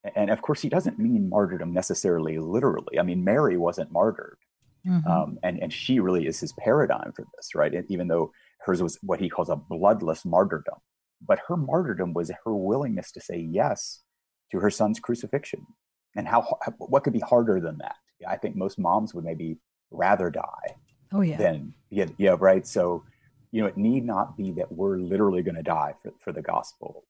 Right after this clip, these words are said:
Speaker 1: but we're going to die in some way for the sake of the gospel, or we're not going to be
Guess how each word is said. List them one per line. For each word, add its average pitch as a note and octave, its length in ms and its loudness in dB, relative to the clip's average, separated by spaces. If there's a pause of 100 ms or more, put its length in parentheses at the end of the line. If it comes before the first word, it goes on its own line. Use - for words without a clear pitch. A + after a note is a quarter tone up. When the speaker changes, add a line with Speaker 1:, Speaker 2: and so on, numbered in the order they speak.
(100)
Speaker 1:
but - 220 -2
we're F2+ 160 -2
going C3 320 4
to F2 240 -6
die F2 220 -2
in E2 180 -6
some D#2+ 280 -2
way E2 460 -2 (180)
for F#2 120 -6
the - 100 -12
sake - 240 -10
of - 80 -18
the - 80 -18
gospel, - 400 -2
or G#2 160 4
we're G2+ 140 4
not F#2+ 260 2
going F#2 220 -2
to - 120 -20
be D#2 260 -8